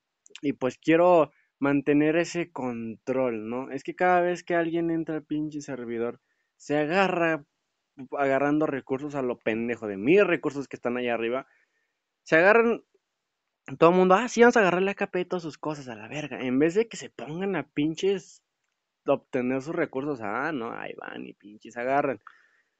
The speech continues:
No me pesa, pero lo que me pesa es que agarran y,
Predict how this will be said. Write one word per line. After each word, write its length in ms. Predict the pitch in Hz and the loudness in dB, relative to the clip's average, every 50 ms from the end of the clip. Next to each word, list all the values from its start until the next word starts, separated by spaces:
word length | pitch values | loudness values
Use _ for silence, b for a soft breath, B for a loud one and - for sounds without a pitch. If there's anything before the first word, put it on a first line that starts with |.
| _ _ _ _ _ _ _ _ | _ _ _ _ _ _ _ _
No 160 | 175 196 220 | 2 2 4
me 100 | 247 269 | 4 0
pesa, 460 | - - - 226 233 226 175 190 160 135 | 2 6 8 8 8 8 6 0 0 2
pero 100 | 151 160 | 4 6
lo 160 | 160 160 156 | 6 6 6
que 100 | - 165 | 4 6
me 140 | 165 170 165 | 6 4 6
pesa 260 | 170 208 220 214 233 | 6 6 6 6 4
es 100 | 214 - | -2 2
que 100 | - 226 | 4 6
agarran 500 | 220 220 226 226 226 233 233 220 - - _ _ _ _ _ _ _ _ _ _ _ _ _ | 6 8 6 6 6 4 2 0 -2 -6 _ _ _ _ _ _ _ _ _ _ _ _ _
y, 680 | 165 165 170 165 156 156 160 160 160 156 160 160 160 | 2 2 4 2 2 2 4 4 4 6 6 6 4